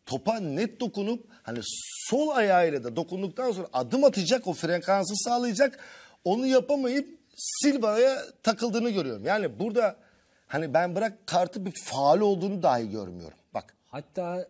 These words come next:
Speaker 2: N D I'nin kolunu biraz kendisi
Speaker 1: Evet, ke-,
Speaker 2: sarılmış
Speaker 1: hani
Speaker 2: gibi yani.
Speaker 1: yukarıdan bir kere bir şey yok.
Speaker 2: Evet.
Speaker 1: Karşılıklı mücadele işte bu.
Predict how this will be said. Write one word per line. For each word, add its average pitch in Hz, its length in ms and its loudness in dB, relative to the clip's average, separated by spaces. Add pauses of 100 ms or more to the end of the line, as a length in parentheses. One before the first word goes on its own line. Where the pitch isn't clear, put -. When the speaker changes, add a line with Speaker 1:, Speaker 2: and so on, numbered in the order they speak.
Speaker 2:
N 156 240 -4
D 170 40 0
I'nin 190 360 0
kolunu 196 840 -6
biraz 180 260 -2 (1200)
kendisi 151 560 -4
Speaker 1:
Evet, 202 200 -2
ke-, 269 200 2
Speaker 2:
sarılmış 180 520 2
Speaker 1:
hani 285 200 6
Speaker 2:
gibi 151 140 -2
yani. 208 180 0
Speaker 1:
yukarıdan 285 540 4
bir 254 60 -2
kere 269 240 -4
bir 233 60 0
şey 240 120 0
yok. 151 80 2
Speaker 2:
Evet. 127 140 2
Speaker 1:
Karşılıklı 233 640 2
mücadele 262 680 4
işte 208 320 -2
bu. 170 140 -4